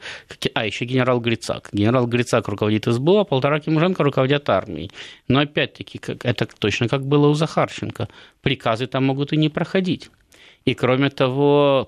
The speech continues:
приказы там могут и не исполняться, даже если они проходят. То есть, во-первых, в таком случае эти генералы должны быть готовы непосредственно возглавить подчинённые им войска,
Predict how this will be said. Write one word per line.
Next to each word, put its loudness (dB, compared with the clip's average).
приказы 0
там 2
могут 2
и 6
не 6
исполняться, 0
даже 0
если -2
они 4
проходят. -2
То 2
есть, -2
во-первых, 0
в -20
таком 2
случае 2
эти -2
генералы 2
должны -2
быть 0
готовы 2
непосредственно 2
возглавить 0
подчинённые 2
им 2
войска, -2